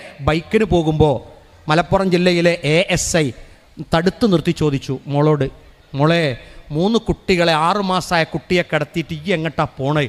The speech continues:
പെൺകുട്ടി പറഞ്ഞെന്താ അറിയോ? ഉമ്മ പറഞ്ഞത്, "എല്ലാം ആലോചിച്ചിട്ടാ പോണതെന്ന്." എല്ലാം ആലോചിച്ചിട്ടാണ് പോണത്. ആ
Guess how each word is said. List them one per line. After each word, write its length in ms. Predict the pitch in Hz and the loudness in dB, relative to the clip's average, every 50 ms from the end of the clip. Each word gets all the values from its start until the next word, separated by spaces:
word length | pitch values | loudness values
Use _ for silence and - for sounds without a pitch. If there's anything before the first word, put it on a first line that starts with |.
| - - - - _ _ - - | -6 -12 -20 -20 _ _ -18 -10
പെൺകുട്ടി 280 | - 143 147 160 135 175 | -8 -4 -4 -2 -2 0
പറഞ്ഞെന്താ 400 | 156 160 160 165 180 180 165 165 | -2 0 0 0 -2 0 0 2
അറിയോ? 200 | 160 151 139 123 107 - - - | 2 2 0 -2 -4 -8 -12 -8
ഉമ്മ 160 | 139 156 175 | -4 -2 0
പറഞ്ഞത്, 400 | 175 175 175 180 185 208 220 254 254 - - - - - - - - | 0 0 0 0 2 2 2 2 0 -2 -12 -20 -20 -20 -20 -12 -8
"എല്ലാം 600 | 135 139 143 151 156 160 170 175 175 175 165 151 | -6 -4 -4 -2 -4 -4 -4 -4 -4 -2 -2 -2
ആലോചിച്ചിട്ടാ 560 | 143 143 147 151 156 156 - - 147 - 151 131 | 0 -2 -2 -2 -4 -4 -4 -8 -10 -6 -6 -8
പോണതെന്ന്." 460 | - - 123 120 123 113 104 107 - _ _ _ _ _ _ - - - - 135 | -6 -8 -8 -6 -6 -6 -8 -10 -14 _ _ _ _ _ _ -20 -20 -16 -10 -8
എല്ലാം 760 | 135 151 165 170 180 190 202 202 214 226 240 247 262 262 226 190 | -6 -6 -6 -6 -8 -8 -8 -8 -8 -8 -8 -6 -6 -6 -4 -2
ആലോചിച്ചിട്ടാണ് 680 | 185 196 208 220 - - 233 180 - 233 220 240 269 320 359 - - - - _ _ _ _ _ _ _ _ _ _ _ - | -2 0 0 0 -2 -2 -4 0 0 0 2 2 0 0 -2 -6 -14 -20 -20 _ _ _ _ _ _ _ _ _ _ _ -8
പോണത്. 480 | - 156 143 143 135 131 120 123 127 123 117 110 107 107 - - - - _ _ _ _ _ - - - - - - - - - | -4 0 0 2 0 0 -2 -4 -6 -6 -8 -10 -12 -16 -20 -20 -20 -20 _ _ _ _ _ -20 -20 -20 -20 -20 -20 -20 -10 -6
ആ 100 | 127 | -4